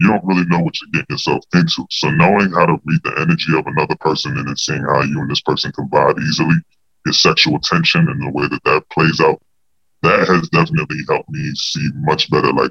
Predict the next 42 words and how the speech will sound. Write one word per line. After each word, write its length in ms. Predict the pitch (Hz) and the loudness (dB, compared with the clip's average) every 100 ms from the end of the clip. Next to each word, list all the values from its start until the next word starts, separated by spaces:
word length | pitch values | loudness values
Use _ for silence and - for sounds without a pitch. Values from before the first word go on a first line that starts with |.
| - | -4
which 240 | - - - - - _ - | -6 -6 -8 -14 -16 _ -2
kind 140 | 73 | -2
of 80 | - | -2
partners 420 | 80 71 67 69 | -2 0 0 -2
I 60 | 67 | -2
wanna 160 | 67 67 | -4 -8
play 200 | - 78 | -2 0
with 180 | 78 76 71 | 0 -2 -2
now, 400 | 73 71 71 - _ _ - | 0 0 -2 -6 _ _ -2
what 140 | - | 0
kind 180 | 90 80 | 2 2
of 100 | - | 4
acts 460 | 80 80 - - - | 2 2 -4 -8 -2
I 100 | 76 | -2
can 180 | - - | -2 -2
ask 220 | 71 73 | -2 -2
them 140 | - 73 | -6 -6
if 60 | - | -6
they 180 | 71 67 | -4 -2
wanna 180 | 62 | -4
do. 380 | - 90 90 85 - _ _ _ _ _ _ - | 2 6 6 6 0 _ _ _ _ _ _ 0
Um, 420 | 76 69 69 71 - _ _ - | 2 2 0 -4 -10 _ _ 2
I'm 140 | 95 | 4
a 40 | 82 | 4
switch, 600 | - 95 101 - - - - | 2 2 2 2 -2 -4 -6
so 520 | - - 80 78 71 - | -2 2 4 2 -2 -2
I 100 | 78 | -2
definitely 460 | 80 80 - 82 80 | 0 -2 0 0 2
like 180 | 69 - | 0 -2
being 180 | 78 73 | -4 -4
in 80 | 69 | -8
positions 540 | 71 76 - 69 - | -8 -4 -2 -2 -2
where, 320 | 73 69 69 - | 0 2 2 -2
of 140 | 76 - | -6 0
course, 260 | 78 - | -2 0
I 80 | 71 | -4
can 100 | - | -2
take 180 | - 69 | -4 -4
control 360 | 71 - 71 | -2 0 0
sometimes, 560 | 67 80 78 85 73 71 76 | 0 -2 0 2 2 0 -2
but 160 | 67 - | -2 -2
I 160 | 67 | -2